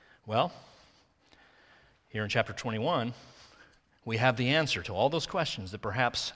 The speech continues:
Abraham and Sarah were answering. We learn a lot of things about God as we look at this passage in chapter twenty-one. I want to show you three things that come out of this.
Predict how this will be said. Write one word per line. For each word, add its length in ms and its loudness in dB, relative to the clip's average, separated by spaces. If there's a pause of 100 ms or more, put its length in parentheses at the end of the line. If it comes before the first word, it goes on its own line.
Abraham 520 0
and 100 -6
Sarah 400 -2 (220)
were 100 -4
answering. 540 -6 (680)
We 120 -6
learn 180 2
a 60 -2
lot 200 6
of 80 2
things 300 0
about 240 -2
God 340 0 (800)
as 160 0
we 60 2
look 180 2
at 60 -2
this 140 -4
passage 440 0
in 60 -8
chapter 460 -2 (420)
twenty-one. 540 -6 (160)
I 40 -12
want 120 -8
to 40 0
show 100 0
you 100 0
three 260 -4
things 520 -2
that 120 -14
come 160 -4
out 140 0
of 80 -8
this. 340 -4